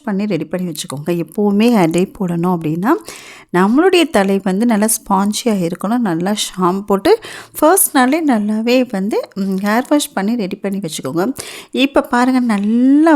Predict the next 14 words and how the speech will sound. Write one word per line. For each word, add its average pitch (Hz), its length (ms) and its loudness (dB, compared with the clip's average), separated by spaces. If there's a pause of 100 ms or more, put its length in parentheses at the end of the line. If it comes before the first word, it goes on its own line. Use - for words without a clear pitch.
வந்து 202 240 2
நம்ம 226 220 2
மிக்ஸ் - 260 -6
பச்சா-, 185 240 -4 (220)
சாதாரண 208 460 0
ஒரு 208 80 -2 (100)
பவுல்ல 180 360 -2
நீங்க 185 140 -2 (220)
எடுத்தா 175 300 -6
போதும். 262 200 0 (520)
இதை 330 140 6 (100)
வந்து 233 180 2
நீங்க 214 200 2
ரொம்ப 185 140 -2